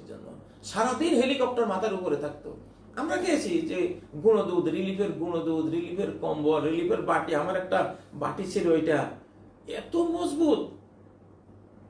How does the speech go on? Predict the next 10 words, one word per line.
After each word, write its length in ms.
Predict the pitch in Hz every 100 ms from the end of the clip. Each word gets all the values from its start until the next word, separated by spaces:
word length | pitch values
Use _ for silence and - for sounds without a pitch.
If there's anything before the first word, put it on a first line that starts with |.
| - -
ওটা 180 | 226
মনে 180 | 269 285
হয় 120 | 320
এখনো 320 | 262 247 311 311
খুঁজে 220 | 285 269
পাওয়া 180 | 247 185
যাবে। 220 | 127 101 - - - - - - - -
মানে, 160 | 151
এই 320 | 170 254 302 214
মোটা, 480 | 208 202 196 -